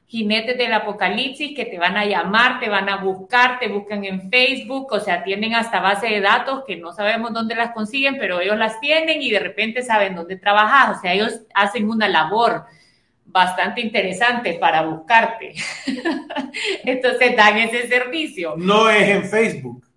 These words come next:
Speaker 1: Ajá. <laughs> No sabemos a dónde, pero, eh,
Speaker 2: Sí, sí
Speaker 1: mágicamente
Speaker 2: sabemos a
Speaker 1: lo
Speaker 2: dónde.
Speaker 1: consiguen.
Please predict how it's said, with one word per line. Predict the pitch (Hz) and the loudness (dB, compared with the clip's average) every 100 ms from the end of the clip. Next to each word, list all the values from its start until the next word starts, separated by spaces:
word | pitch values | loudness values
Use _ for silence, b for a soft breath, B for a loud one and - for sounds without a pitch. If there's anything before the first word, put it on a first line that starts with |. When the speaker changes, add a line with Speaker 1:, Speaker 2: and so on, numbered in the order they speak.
| _ | _
Speaker 1:
Ajá. | 208 214 214 214 | -2 0 2 4
<laughs> | 302 - 330 - 392 - - - 415 - 294 247 | 2 2 0 0 -4 2 2 6 6 6 0 0
No | 269 269 | -2 0
sabemos | 277 269 302 311 277 | 2 2 0 4 4
a | 262 320 | 6 2
dónde, | 311 240 233 | 2 -2 -2
pero, | 226 208 - | -2 0 -2
eh, | B B B B 214 - | B B B B -8 -6
Speaker 2:
Sí, | 226 | -2
sí | |
Speaker 1:
mágicamente | 240 277 285 311 311 320 | 0 0 2 2 2 2
Speaker 2:
sabemos | - | 2
a | 285 | 2
Speaker 1:
lo | 262 | 2
Speaker 2:
dónde. | 240 233 | 0 -2
Speaker 1:
consiguen. | 285 208 160 156 | -4 -4 -6 -10